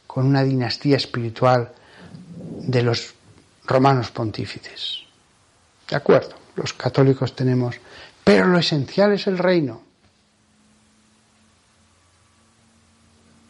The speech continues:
Nos podemos enzarzar en las diferencias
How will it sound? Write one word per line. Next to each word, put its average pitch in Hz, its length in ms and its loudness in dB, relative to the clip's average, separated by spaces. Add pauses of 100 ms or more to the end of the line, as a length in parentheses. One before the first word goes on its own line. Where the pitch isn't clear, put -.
(220)
Nos 139 160 -2
podemos 165 400 2
enzarzar 151 540 0
en 139 120 -2
las 127 160 -4
diferencias 131 880 -2